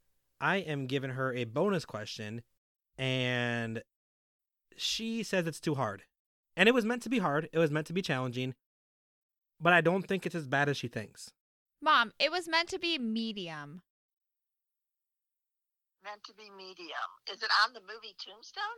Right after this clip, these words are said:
Speaker 1: No, so the bonus question, I went,
Speaker 3: Oh.
Speaker 1: you'll see. So here, here's the question. And she says you can't get Gary's help. But if he knows it,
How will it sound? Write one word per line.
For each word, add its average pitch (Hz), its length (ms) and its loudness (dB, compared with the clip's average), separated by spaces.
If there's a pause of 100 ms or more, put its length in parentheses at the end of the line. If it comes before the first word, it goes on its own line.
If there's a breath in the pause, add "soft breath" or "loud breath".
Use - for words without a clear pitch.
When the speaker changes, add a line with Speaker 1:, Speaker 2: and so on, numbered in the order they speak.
(300)
Speaker 1:
No, 160 120 2
so 156 100 -2
the 151 80 2
bonus 180 280 2
question, 175 400 -4 (120)
I 151 160 2
went, 151 500 -2
Speaker 3:
Oh. - 240 -12
Speaker 1:
you'll 175 400 2
see. 110 220 -8 (200)
So 131 260 0
here, 170 200 0
here's 175 200 4
the 151 80 -2
question. 107 380 -6 (300)
And 147 160 2
she - 100 -4
says 170 180 2
you 170 80 -2
can't 170 240 -2
get 160 140 -6
Gary's 139 300 2
help. 107 240 -6 (400 soft breath)
But 135 100 0
if 127 60 -2
he 190 100 2
knows 170 280 4
it, 170 180 2